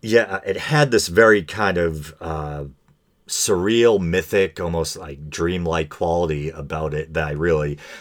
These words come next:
liked. And the, the actor who played Gawain or Garvin, um,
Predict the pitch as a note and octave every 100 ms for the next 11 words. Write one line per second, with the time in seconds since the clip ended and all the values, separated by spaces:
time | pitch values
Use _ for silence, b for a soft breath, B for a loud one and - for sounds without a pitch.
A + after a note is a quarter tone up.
0 | B F#2+ A2+ G2 - - A#2 G#2+ G2 F2+
1 | F#2+ - - G2 G#2 A2 B2+ D#3 - F2
2 | D#2+ D2+ F#2 F2 E2 D2 C2+ E2 D#2 D#2
3 | D2+ C#2 C#2+ D2 D2+ D2 D2+ D2 - B
4 | B B - E2+ E2 D2 C#2